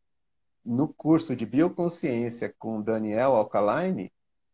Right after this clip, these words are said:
eu passei por esses processos de desparasitação e não consegui expelir, entende? Então, eu sei que eu vou conseguir expelir ele num jejum muito longo. Eu tô me preparando pra isso.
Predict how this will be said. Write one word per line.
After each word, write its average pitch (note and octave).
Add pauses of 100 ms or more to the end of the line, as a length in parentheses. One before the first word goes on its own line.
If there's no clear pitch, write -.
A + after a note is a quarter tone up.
(100)
eu G#2+
passei C#3+
por D#3+
esses F3+
processos F3
de C3
desparasitação B2
e D#3+
não C#3+
consegui F#3
expelir, F3+
entende? F#3+ (240)
Então, C#3 (1160)
eu B2
sei C3
que D#3+
eu C#3+
vou C3+
conseguir C3
expelir B2+
ele C3+
num C3+
jejum C3
muito C#3
longo. C3+
Eu G#2
tô -
me B2
preparando C3
pra C#3
isso. B2+